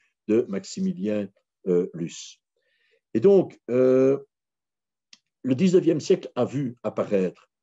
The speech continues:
le prolétariat, c'est-à-dire l'ensemble des travailleurs qui ne possédaient rien, excepté leur force de travail.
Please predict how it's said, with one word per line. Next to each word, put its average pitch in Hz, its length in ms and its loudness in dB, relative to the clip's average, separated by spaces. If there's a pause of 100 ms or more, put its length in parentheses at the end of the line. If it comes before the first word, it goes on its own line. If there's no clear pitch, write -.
(180)
le 101 140 -2
prolétariat, 95 640 -4 (480)
c'est-à-dire 117 480 0
l'ensemble 156 640 -2
des 110 120 -4
travailleurs 127 500 -2
qui 113 100 -4
ne 98 40 -6
possédaient 104 360 -6
rien, 92 260 -8 (560)
excepté 127 440 0
leur 110 200 0
force 127 220 -4
de 110 80 -2
travail. 85 440 -8